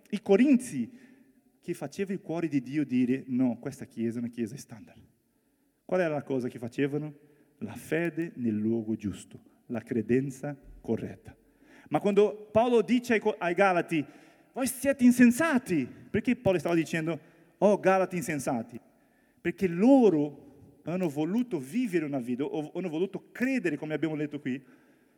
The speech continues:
eh, "Volete ora raggiun-, raggiungere la perfezione con la carne." Cosa stavano facendo loro? Loro avevano una credenza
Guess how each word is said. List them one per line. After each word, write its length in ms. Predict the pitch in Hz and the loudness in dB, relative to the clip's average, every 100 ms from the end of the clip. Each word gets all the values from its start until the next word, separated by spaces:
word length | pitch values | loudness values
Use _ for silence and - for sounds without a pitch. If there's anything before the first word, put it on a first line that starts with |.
| _ | _
eh, 340 | - 131 139 - - - _ _ _ _ _ - | -4 -2 -2 -6 -16 -20 _ _ _ _ _ -16
"Volete 880 | 120 160 156 202 196 214 196 - _ | -4 -2 2 0 -2 -6 -8 -16 _
ora 720 | 160 170 180 175 180 - _ - | -2 0 0 -4 -10 -18 _ -8
raggiun-, 640 | 143 143 117 147 175 180 - _ | 0 0 0 -6 -6 -8 -12 _
raggiungere 500 | 143 139 190 190 165 | -4 -2 0 0 0
la 220 | 151 151 | -2 -4
perfezione 540 | - 156 160 151 202 | -6 -8 -6 -6 -6
con 160 | 185 156 | -6 -8
la 200 | 160 160 | -10 -16
carne." 580 | - 123 107 98 98 - - _ _ | -6 -4 -2 -6 -8 -16 -20 _ _
Cosa 220 | - 247 233 | -4 -2 0
stavano 380 | 233 220 214 | 0 0 0
facendo 400 | 208 190 208 190 | -2 -2 0 2
loro? 460 | 165 135 113 98 - - _ _ _ _ _ _ _ _ _ _ _ _ _ _ _ _ _ _ _ _ _ _ _ _ _ _ _ | 2 2 2 -2 -12 -20 _ _ _ _ _ _ _ _ _ _ _ _ _ _ _ _ _ _ _ _ _ _ _ _ _ _ _
Loro 340 | 127 160 190 185 | -4 0 0 0
avevano 400 | 127 156 156 147 | -4 -4 -4 -4
una 160 | 143 | -6
credenza 800 | - 139 123 170 208 - 214 214 | 0 0 2 0 -2 -4 -8 -8